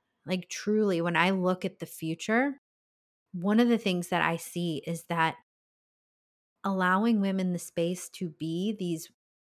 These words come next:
work from home roles that we can mold and build the ways that we want to, that play into our skill sets.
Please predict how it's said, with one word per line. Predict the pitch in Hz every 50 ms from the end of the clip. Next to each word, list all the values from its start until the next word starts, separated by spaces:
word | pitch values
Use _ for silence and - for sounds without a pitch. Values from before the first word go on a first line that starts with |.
| _ _ _ _ _ _ _ _ _ _ -
work | 185 196 175 196 196 196 196 -
from | - 202 190 180
home | 160 - - 180 175 175 175 170
roles | 165 160 156 143 143 147 160 202 240 254 240 - - -
that | 190 175 - 143
we | 175 185
can | 175 - - 180 175 170 170
mold | 165 160 160 160 165 175 190 202 208 196
and | 202 190 175 156
build | - 170 170 170 185 185 185
the | 185 175
ways | 156 165 160 156 160 165 175 - - - _ -
that | - 175 156 170
we | 185 180
want | 160 151 151 156 156 - -
to, | - 208 208 214
that | 196 180 160 -
play | - - 180 170 175 175
into | 170 170 170 - 190
our | 165 151
skill | 147 - - - - 151 147
sets. | 170 - - 208 240 - - - -